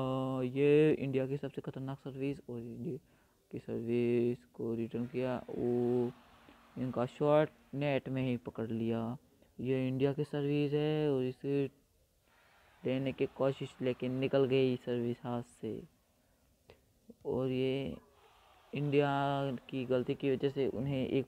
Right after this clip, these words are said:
point मिल गया। और क्या खेल रहा है इंडिया, और ये गजब का ब्लॉक किया है सामने वाले की टीम ने। इस काली कलड्डी ने अपने ब्लॉक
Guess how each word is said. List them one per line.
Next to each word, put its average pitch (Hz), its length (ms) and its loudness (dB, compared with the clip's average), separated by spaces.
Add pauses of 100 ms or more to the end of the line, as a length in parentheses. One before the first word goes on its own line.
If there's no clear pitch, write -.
point 151 220 -2
मिल 123 200 -4
गया। 113 180 0 (1500)
और - 180 -16 (140)
क्या - 220 -12 (100)
खेल 110 180 -4
रहा 113 180 -2
है 117 140 2
इंडिया, 117 300 0 (1800)
और 127 340 0
ये 123 320 4
गजब 135 320 4
का 139 140 0
ब्लॉक 135 320 4 (220)
किया 143 160 2
है 143 200 0
सामने 131 460 -2
वाले 127 260 2
की 120 200 -4
टीम 117 260 -4
ने। 117 220 -2 (440)
इस 127 140 -2
काली 117 400 -2
कलड्डी 117 500 -2
ने 117 140 2
अपने 117 340 -4
ब्लॉक 117 360 -2